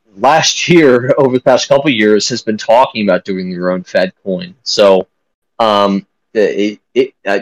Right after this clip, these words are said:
it might be coming, um, but, uh, I, you know, I don't, I don't fully understand the crypto, the cryptocurrency space, so, um, it's all pretty complex. Uh, I haven't done my research. Um,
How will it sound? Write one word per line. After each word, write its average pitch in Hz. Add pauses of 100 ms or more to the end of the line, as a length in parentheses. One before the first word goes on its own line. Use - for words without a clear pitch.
(240)
it 151
might 190
be 214
coming, 135 (120)
um, 107
but, 107
uh, 107
I, 120
you 135
know, 120
I 113
don't, 131
I 113
don't 127
fully 123
understand 104
the 101
crypto, 104 (240)
the -
cryptocurrency 101
space, 151
so, 92 (460)
um, 98
it's 104
all 107
pretty 113
complex. 107
Uh, 80
I 90
haven't 95
done 95
my 92
research. 95 (160)
Um, 87